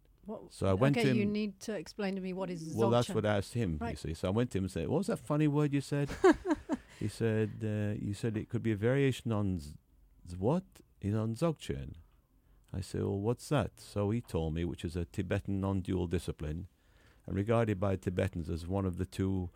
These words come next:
Speaker 2: uh, highest peaks of Tibetan spirituality, you might say,
Speaker 1: So we're
Speaker 2: encompassing
Speaker 1: back to
Speaker 2: everything.
Speaker 1: non-dualism. This is,
Speaker 2: Absolutely,
Speaker 1: this is
Speaker 2: absolutely. So, uh, Dzogchen is a,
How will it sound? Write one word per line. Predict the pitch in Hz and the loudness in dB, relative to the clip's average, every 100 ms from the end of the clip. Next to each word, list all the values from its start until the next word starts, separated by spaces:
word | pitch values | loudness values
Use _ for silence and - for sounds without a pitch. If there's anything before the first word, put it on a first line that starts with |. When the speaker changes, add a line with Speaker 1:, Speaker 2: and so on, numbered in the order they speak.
| - _ _ _ _ - | -16 _ _ _ _ -2
Speaker 2:
uh, | 92 - | -2 -2
highest | - 117 113 104 - - | -6 0 2 2 0 0
peaks | 104 90 - | 0 0 -4
of | 82 | -6
Tibetan | - 80 90 - 90 85 - _ _ - _ _ - | -4 0 0 0 -2 -2 -4 _ _ -20 _ _ -16
spirituality, | - 92 85 - 87 80 - | -2 2 2 2 2 0 -2
you | 76 | -6
might | 78 78 | -6 -8
say, | - 78 | -8 -6
Speaker 1:
So | |
we're | 80 | -6
Speaker 2:
encompassing | 85 - 214 202 | -4 0 0 4
Speaker 1:
back | 269 82 | 4 4
to | |
Speaker 2:
everything. | 82 240 226 | 2 0 0
Speaker 1:
non-dualism. | 226 220 202 190 175 165 - 151 - - - - - | 0 -2 -2 -2 -4 -6 -10 -14 -16 -20 -20 -12 -8
This | 107 | -2
is, | 107 | 2
Speaker 2:
Absolutely, | 117 - 95 107 - | 2 2 2 2 0
Speaker 1:
this | 82 - | -4 -6
is | - | -6
Speaker 2:
absolutely. | 101 101 92 90 90 82 82 | -4 -2 -2 -2 -4 -4 -6
So, | - 110 107 110 - - - - - - - - | -4 0 2 0 -4 -20 -20 -20 -20 -20 -20 -6
uh, | 104 98 95 92 98 - | -2 0 2 0 -2 -4
Dzogchen | 92 123 - 117 | 0 0 2 2
is | 107 | 2
a, | 95 | 2